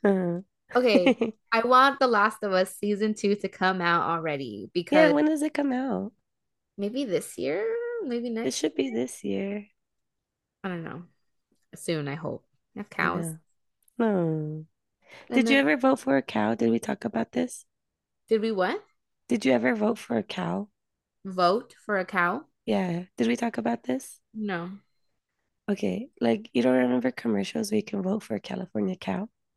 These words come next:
Speaker 2: No.
Speaker 1: No?
Speaker 2: No.
Speaker 1: I have to look, I have to look up a video now. <laughs> Yeah, and, like, it was, like, it's basically, you know, drink milk and whatever. But you could vote for a California cow.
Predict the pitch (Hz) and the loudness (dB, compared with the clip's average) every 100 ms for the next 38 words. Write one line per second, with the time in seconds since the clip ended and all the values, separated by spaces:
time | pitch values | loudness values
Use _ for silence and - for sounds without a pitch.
0 | _ _ _ _ _ 208 233 202 190 320 | _ _ _ _ _ -10 -8 -6 -8 -12
1 | _ _ _ _ _ - 247 269 330 403 | _ _ _ _ _ 2 6 8 8 4
2 | - _ _ - 269 262 339 - _ 190 | 0 _ _ -6 -2 -2 -4 -12 _ -14
3 | 220 - 226 180 196 185 196 196 175 160 | -14 -14 -14 -14 -14 -16 -18 -16 -18 -18
4 | 175 160 160 156 160 156 156 160 165 _ | -20 -20 -18 -16 -16 -16 -16 -20 -20 _
5 | _ _ _ _ - 254 - 269 - 415 | _ _ _ _ -8 -8 -2 -2 0 -4
6 | 403 _ _ _ _ _ _ _ _ _ | -4 _ _ _ _ _ _ _ _ _
7 | _ - 254 240 208 190 - 208 208 202 | _ -6 -2 0 -2 -6 -6 -6 -4 -4
8 | 202 _ - 214 220 214 208 208 - _ | -6 _ -8 -6 -6 -6 -10 -10 -16 _
9 | 240 247 226 208 226 202 190 190 185 185 | -8 -6 -6 -6 -8 -8 -8 -8 -10 -10
10 | 262 247 247 240 233 220 208 - 180 180 | -6 -6 -6 -6 -4 -6 -10 -12 -12 -10
11 | 180 180 190 _ _ _ _ _ _ _ | -14 -14 -16 _ _ _ _ _ _ _
12 | _ _ _ _ - 208 196 208 190 277 | _ _ _ _ -10 -10 -6 -8 -6 -8
13 | 285 - 202 196 - 190 - 190 185 190 | -10 -12 -14 -12 -14 -14 -12 -10 -8 -10
14 | - - 202 175 | -10 -8 -8 -12